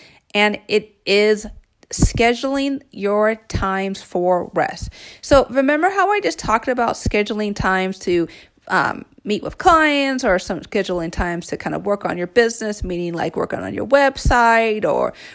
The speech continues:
working on something else that's important to your business? Well, I think you also need to schedule some time for yourself.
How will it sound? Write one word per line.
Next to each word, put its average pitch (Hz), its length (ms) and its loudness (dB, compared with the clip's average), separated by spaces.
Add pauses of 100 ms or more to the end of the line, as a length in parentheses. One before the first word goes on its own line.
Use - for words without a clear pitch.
(120)
working 175 380 -2
on 151 300 -2
something 196 420 -4 (140)
else 240 240 4
that's 196 320 0
important 240 420 2
to 247 100 -6
your 220 60 -2
business? 214 480 -4
Well, 240 240 4 (680)
I - 180 4
think 330 340 0
you 320 120 0
also 302 360 0
need 311 160 0
to 294 80 -2
schedule 285 440 -6
some 269 240 -6
time 240 480 -4
for 233 440 -2
yourself. 214 720 -2